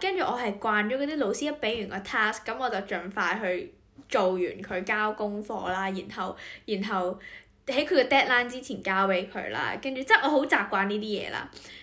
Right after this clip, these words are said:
跟住之後咧，我，我係幾科我都係，即係唔單止係一科嘅老師，係幾科嘅老師都話：「哇！你真係好有效率啊！你有效率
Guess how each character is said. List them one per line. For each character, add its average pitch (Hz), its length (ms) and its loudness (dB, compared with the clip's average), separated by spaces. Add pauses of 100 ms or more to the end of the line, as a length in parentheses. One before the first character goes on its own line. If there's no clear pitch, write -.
跟 480 320 8
住 - 60 -6
之 392 240 6
後 214 140 4
咧， 240 260 2 (560)
我， 311 80 4
我 339 60 4
係 254 300 4 (500)
幾 269 400 6
科 349 80 6
我 311 400 8
都 277 120 6
係， 247 340 2
即 403 120 0
係 - 120 2
唔 196 180 0
單 269 200 6
止 277 80 4
係 240 40 6
一 220 120 4
科 254 240 0 (160)
嘅 180 40 2
老 143 140 0
師， 196 200 -2
係 208 160 -6
幾 208 300 2
科 320 180 4
嘅 277 100 6
老 185 100 6
師 285 200 0
都 285 140 4
話： 196 260 2 (380)
「哇！ 392 100 6 (340)
你 381 120 6
真 466 140 6
係 480 100 8
好 208 300 2
有 294 280 8
效 202 280 6
率 196 100 6 (160)
啊！ 202 160 0 (160)
你 381 100 8
有 370 220 10
效 330 200 8
率 339 120 4